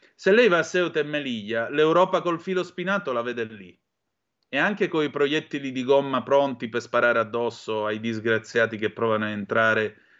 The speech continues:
nell'enclave spagnola. Però lì nessuno dice niente e nessuno si avvicina alla lunga.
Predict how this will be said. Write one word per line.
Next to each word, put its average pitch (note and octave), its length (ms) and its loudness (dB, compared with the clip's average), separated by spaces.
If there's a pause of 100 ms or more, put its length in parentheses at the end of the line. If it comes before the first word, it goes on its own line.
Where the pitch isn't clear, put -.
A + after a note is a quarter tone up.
(140)
nell'enclave C3 600 0
spagnola. G2 680 -8 (560)
Però G#3+ 200 4
lì G3 220 4
nessuno D3 500 0
dice A#2 240 -2
niente G2 560 -8 (1300)
e - 120 -2
nessuno D#3 480 2
si A#2+ 80 -2
avvicina A2+ 720 -4 (260)
alla G#2+ 260 0
lunga. F#2 480 -10